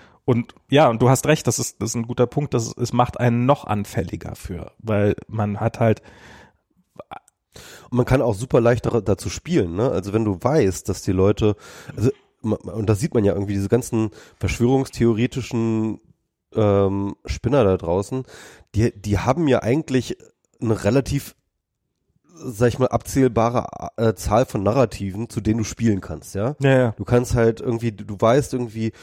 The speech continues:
Speaker 2: B R D G M B H, du weißt irgendwie der große Austausch, du weißt irgendwie, ähm, äh, äh, das, wir sind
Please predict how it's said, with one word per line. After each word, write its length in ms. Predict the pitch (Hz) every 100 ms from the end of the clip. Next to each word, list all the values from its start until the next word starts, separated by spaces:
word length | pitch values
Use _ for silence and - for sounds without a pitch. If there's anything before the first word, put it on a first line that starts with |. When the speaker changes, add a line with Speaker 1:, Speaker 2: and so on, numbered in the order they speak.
| - _
Speaker 2:
B 120 | 107
R 160 | 117 117
D 220 | 104 120
G 220 | 113 107
M 120 | 113 110
B 200 | 113 101
H, 340 | 98 107 110
du 120 | 101
weißt 260 | 98 107 113
irgendwie 180 | 113 110
der 100 | 110
große 340 | 113 123 -
Austausch, 720 | - 113 - - 104 110 107
du 140 | - 95
weißt 240 | 101 104
irgendwie, 460 | 113 107 107 107 107 - - - _ _ -
ähm, 580 | 113 107 107 104 110 -
äh, 240 | 117 107
äh, 640 | 107 - 110 113 117 123 113
das, 200 | 123 127 110 85 76 80
wir 380 | 127 110 123
sind 280 | 113 120 127